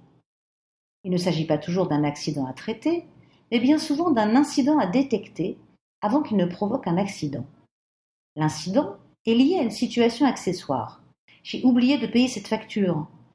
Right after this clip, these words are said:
ce qui a provoqué une coupure de téléphone. Avoir été inquiété par cette situation ne m'a-t-il pas inconsciemment perturbé l'esprit,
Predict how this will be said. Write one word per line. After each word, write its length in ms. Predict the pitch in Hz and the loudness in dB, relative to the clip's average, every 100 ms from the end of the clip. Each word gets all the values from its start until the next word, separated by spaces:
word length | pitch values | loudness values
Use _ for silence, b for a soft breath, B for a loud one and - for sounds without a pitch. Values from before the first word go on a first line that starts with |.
| _ | _
ce 120 | - | -8
qui 140 | 202 202 | 2 2
a 40 | |
provoqué 400 | 196 196 202 254 | 2 0 0 2
une 160 | 196 190 | 0 0
coupure 340 | 233 - 190 | -2 2 0
de 80 | 180 | 2
téléphone. 680 | 226 196 175 165 139 143 - _ _ _ _ _ _ _ | 0 0 -2 -2 -2 -2 -8 _ _ _ _ _ _ _
Avoir 280 | - 175 233 | -2 4 4
été 260 | 214 196 - | 2 -2 2
inquiété 440 | 240 262 240 233 | 2 4 2 2
par 160 | 220 156 | 0 0
cette 200 | - 156 | -2 -4
situation 680 | 240 - 185 175 - 294 339 B B B | -4 0 0 0 -2 -2 -4 B B B
ne 60 | 214 | 0
m'a-t-il 320 | 233 254 254 | 2 2 2
pas 100 | 349 | 2
inconsciemment 600 | 294 277 240 - 240 294 | 2 2 0 2 4 4
perturbé 480 | 254 240 - 214 254 | 0 -2 -2 2 2
l'esprit, 540 | 226 - - 330 359 | 2 -4 -6 -4 -4